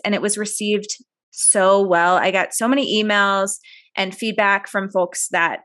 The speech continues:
said I crushed it, which I love. But I think mostly I, I'm not in a brain space of like, "Oh, it was about me and I did awesome." It's really like the content was helpful for people.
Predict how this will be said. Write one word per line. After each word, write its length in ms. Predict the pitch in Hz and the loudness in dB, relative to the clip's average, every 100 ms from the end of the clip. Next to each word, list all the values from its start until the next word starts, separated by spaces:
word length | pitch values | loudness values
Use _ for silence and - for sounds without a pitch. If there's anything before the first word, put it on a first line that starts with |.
| _ _ _ - | _ _ _ -10
said 160 | - | -2
I 80 | 180 | -2
crushed 400 | 180 185 160 - | -2 -4 -4 -2
it, 120 | 175 | -2
which 440 | - 170 - - - _ - | 0 -2 -4 -12 -14 _ -2
I 120 | 196 | 0
love. 420 | 185 185 180 208 - | 2 2 2 0 -4
But 200 | 190 - - _ _ _ _ | -2 -2 -8 _ _ _ _
I 120 | 240 | -2
think 200 | 240 269 | 0 -2
mostly 760 | 240 208 208 - 254 262 269 262 - _ _ _ _ _ _ _ - | -2 -2 -2 -2 0 2 0 -4 -8 _ _ _ _ _ _ _ -4
I, 220 | 226 214 - | -2 -2 -2
I'm 200 | 233 226 | -4 -2
not 420 | 226 226 233 226 - _ _ _ _ _ _ - - | 2 4 4 2 -4 _ _ _ _ _ _ -14 -6
in 100 | 233 | -4
a 60 | |
brain 200 | 214 214 | -2 -4
space 280 | 208 220 214 | -4 -6 -6
of 100 | 202 | -6
like, 320 | 190 185 170 - _ - | -4 -4 -6 -14 _ -2
"Oh, 120 | 330 | 4
it 40 | 294 | 4
was 160 | 277 | 4
about 260 | 277 262 214 | 4 2 2
me 240 | 262 277 | -2 0
and 100 | 247 | 0
I 120 | 226 226 | 0 -2
did 120 | 214 | 0
awesome." 360 | 196 208 277 | 0 -2 -6
It's 160 | 233 214 | -8 -6
really 200 | 220 220 | -4 -2
like 280 | 196 190 - - 147 | -2 -4 -8 -18 -10
the 60 | 214 | -6
content 540 | - 208 208 226 208 | -2 -2 -2 -4 -4
was 140 | 135 | -6
helpful 480 | - 196 175 - 240 | -6 -4 -2 0 0
for 100 | 233 | 0
people. 520 | - 294 - 302 294 | -2 -2 2 2 2